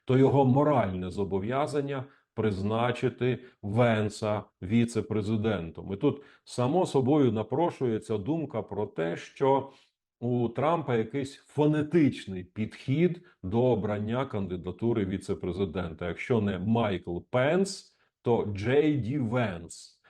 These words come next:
Але так чи інакше, це, ну, замі-, заміна однієї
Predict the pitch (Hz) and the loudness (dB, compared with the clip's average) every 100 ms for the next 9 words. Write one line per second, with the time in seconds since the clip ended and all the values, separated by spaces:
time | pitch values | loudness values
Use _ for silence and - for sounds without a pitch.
0 | _ _ 98 104 104 101 123 98 - 107 | _ _ -2 0 0 2 0 0 -2 -2
1 | 127 - - - 139 - 131 135 131 - | 0 0 -2 -2 -4 -2 -2 0 -2 -4
2 | _ - 117 95 92 123 139 120 101 117 | _ -8 -4 -4 0 2 4 2 2 0
3 | 113 143 135 123 - _ 104 107 107 120 | 2 2 2 -2 -4 _ -6 -4 0 2
4 | 120 135 127 123 117 | 4 4 4 2 -2